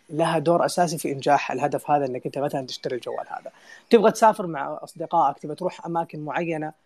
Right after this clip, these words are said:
هذا أيضًا مشروع، لأنك أنت راح تبدأ تحسب ال-، ال-، التكاليف، راح ت-، ت-، تحط خطة زمنية على الأماكن اللي تبغوا تزوروها،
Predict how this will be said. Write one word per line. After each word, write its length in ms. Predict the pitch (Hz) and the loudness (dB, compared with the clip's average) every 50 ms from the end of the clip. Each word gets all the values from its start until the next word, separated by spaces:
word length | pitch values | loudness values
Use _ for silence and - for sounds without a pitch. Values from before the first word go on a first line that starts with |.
| _ _ _ _ _ _ | _ _ _ _ _ _
هذا 200 | - 175 185 190 | 2 2 2 2
أيضًا 180 | 196 196 175 180 | -2 -2 -2 -2
مشروع، 340 | 165 156 156 - - 208 143 | -4 -4 -6 -4 -2 -2 -2
لأنك 280 | 135 135 135 131 - | -2 -4 -10 -10 -12
أنت 140 | 151 139 - | -12 -6 -6
راح 120 | 147 123 - | -6 -6 -4
تبدأ 220 | - 151 139 139 | -8 -6 -6 -4
تحسب 400 | 139 - - - - 151 127 139 | -4 -4 -6 -4 -6 -4 -2 -2
ال-، 200 | 131 127 123 - | -2 -2 -2 -2
ال-، 640 | 131 127 120 120 123 127 131 131 - - - - - - _ _ _ - - | -4 -4 -4 -2 -2 -4 -4 -4 -6 -6 -6 -8 -10 -12 _ _ _ -20 -18
التكاليف، 720 | - - 160 - - 131 127 143 180 196 196 196 185 - 156 | -2 -2 0 4 4 4 6 8 8 10 10 8 8 6 0
راح 100 | - - | -2 -2
ت-، 320 | _ 160 147 135 135 131 - _ | _ 0 0 0 0 -4 -6 _
ت-، 60 | - 143 | -6 -6
تحط 480 | - - - - 185 - _ _ - - | -6 -4 -4 -4 -4 -6 _ _ -14 -12
خطة 300 | - - 170 - - 151 | -2 -2 0 4 4 4
زمنية 800 | 147 151 143 147 143 147 175 196 202 202 196 196 196 202 196 - - - - - | 6 4 4 4 2 4 6 8 8 8 8 8 6 4 2 -4 -16 -20 -6 0
على 80 | - 139 | 2 2
الأماكن 320 | 147 147 147 151 151 - | 2 2 2 0 0 0
اللي 80 | 147 139 | -2 0
تبغوا 220 | - 156 139 147 | 0 0 0 0
تزوروها، 840 | 139 123 - 143 139 151 170 185 196 190 175 190 196 196 196 202 | 0 0 -2 -2 2 4 6 6 6 6 6 6 6 8 8 6